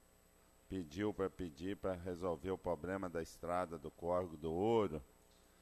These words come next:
que tá praticamente intransitável. A, o, o mato tá encontrando de um lado ao outro da estrada.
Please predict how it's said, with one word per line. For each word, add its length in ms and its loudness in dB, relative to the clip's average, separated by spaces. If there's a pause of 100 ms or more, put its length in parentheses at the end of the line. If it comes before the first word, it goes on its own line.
(1040)
que 200 -6
tá 320 4
praticamente 880 2
intransitável. 1400 2
A, 220 4
o, 300 4
o 40 0
mato 540 0
tá 640 0
encontrando 920 0
de 120 -6
um 200 -2
lado 540 0
ao 260 2
outro 520 0
da 180 -2
estrada. 760 -2